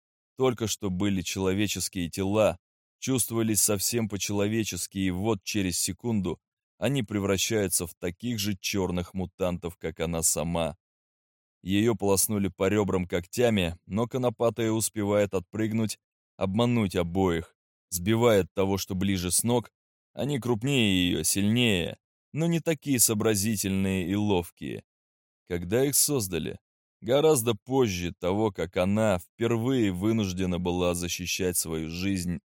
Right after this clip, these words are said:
от зубов и когтей. Тот, что упал, уже не встанет. Она пустила в ход клыки, как только увидела его горло. Второй отступает,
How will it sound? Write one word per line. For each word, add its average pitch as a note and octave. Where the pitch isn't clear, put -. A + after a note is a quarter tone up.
от E2+
зубов F2
и D#2+
когтей. D#2+
Тот, C3
что A#2+
упал, B2
уже G2
не G2
встанет. E2+
Она C3+
пустила A#2
в F#2+
ход A2+
клыки, F#2+
как F2
только F#2+
увидела F#2
его F2
горло. F2
Второй D3+
отступает, F#2